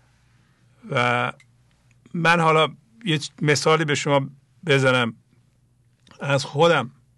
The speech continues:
یه جایی مدرسه می‌رفتیم ما، دبی-، دبیرستان بود. یه آقایی بود که ایشونو با ماشین می‌آوردن دم مدرسه. من واقعاً به عنوان یه بچه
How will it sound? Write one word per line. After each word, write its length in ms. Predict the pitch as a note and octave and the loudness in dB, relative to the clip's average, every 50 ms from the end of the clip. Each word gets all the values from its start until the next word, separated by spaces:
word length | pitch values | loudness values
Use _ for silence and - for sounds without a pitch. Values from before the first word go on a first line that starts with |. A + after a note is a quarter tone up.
| _ _ _ _ _ _ - _ _ _ _ _ _ _ _ _ | _ _ _ _ _ _ -20 _ _ _ _ _ _ _ _ _
یه 140 | - E3+ E3+ | -2 0 0
جایی 260 | C#3+ D3+ D#3+ D#3+ E3+ | 2 4 4 4 4
مدرسه 460 | D#3+ D#3 D3 D3 C#3 D3 C#3 - F3 F3 | 2 2 0 2 2 0 0 0 0 2
می‌رفتیم 460 | E3+ D#3 D3+ C3+ B2+ - - C3 A#2+ | 2 4 4 2 2 0 -4 -2 -2
ما، 160 | B2 A#2+ A#2 | 0 -2 -2
دبی-، 300 | A#2 C3 B2+ B2 B2 B2+ | 0 0 0 0 -2 -6
دبیرستان 680 | D#3+ D3 C3 C3 B2+ B2+ C3+ A#2+ - - D#3 D3+ C#3+ B2+ | -4 -2 -2 -2 0 -2 -4 -4 -2 0 0 0 0 -2
بود. 200 | B2 A2+ - - _ _ _ _ _ _ _ _ _ _ _ _ _ _ _ _ - | -6 -10 -14 -18 _ _ _ _ _ _ _ _ _ _ _ _ _ _ _ _ -2
یه 400 | D3+ E3 G3 F#3+ F3+ D3+ - - _ _ _ _ _ _ _ _ _ _ _ _ _ _ _ _ _ _ _ - - - - - _ _ | 0 2 2 4 2 0 -2 -4 _ _ _ _ _ _ _ _ _ _ _ _ _ _ _ _ _ _ _ -18 -16 -16 -16 -16 _ _
آقایی 460 | - D#3 D#3 D3 C#3+ E3 F3+ F#3 F3 | 0 2 2 4 4 4 2 2 0
بود 540 | E3+ F#3 F3+ E3+ D#3+ D#3 D#3 - - - - _ _ _ _ _ | 0 0 0 2 0 0 -4 -8 -14 -20 -20 _ _ _ _ _
که 140 | - - D#3 | -8 -6 -6
ایشونو 520 | - - E3+ E3+ C#3+ - - E3 E3+ E3+ | -6 -6 -6 -8 -6 -6 -4 0 0 2
با 200 | D#3 D3+ D3+ D3+ | 2 4 2 2
ماشین 460 | D3 D3 D3 D3 C#3 C3+ - - E3+ | 2 2 2 2 2 2 0 -2 -2
می‌آوردن 580 | E3 D#3 C#3+ C3+ B2+ B2 B2 B2 C3 B2+ A#2 A#2 - _ - - - - - - C3+ B2 B2 A#2+ B2 - - | 0 2 2 2 2 0 0 0 0 0 -2 -4 -10 _ -20 -20 -20 -20 -12 -8 -6 -4 -4 -4 -6 -8 -4
دم 220 | - C3+ B2 B2+ | -2 0 0 0
مدرسه. 680 | A#2+ A#2+ B2+ B2 B2 A2 A#2+ A#2 A2 - - A2 G#2 - _ _ _ _ _ _ _ _ _ _ _ _ _ _ _ _ | 0 2 2 2 2 2 0 -2 -2 -2 -6 -8 -10 -10 _ _ _ _ _ _ _ _ _ _ _ _ _ _ _ _
من 220 | E3 D#3+ F#3+ G3 F3 | 0 0 0 2 4
واقعاً 460 | F3+ F3+ F3 D#3+ E3 F3+ F#3 F#3+ F#3+ | 4 4 4 4 2 2 2 2 2
به 180 | F3 E3+ D#3+ | 2 2 2
عنوان 200 | D#3 E3 F3 E3 | 4 4 2 2
یه 100 | D#3+ D#3+ | 2 0
بچه 800 | D#3 C#3 D3+ D3 C3+ C#3 - - F3 F3+ F3+ F3 E3 D#3+ D#3 - | 0 0 0 0 0 0 -4 -4 -2 0 0 0 0 0 -2 -4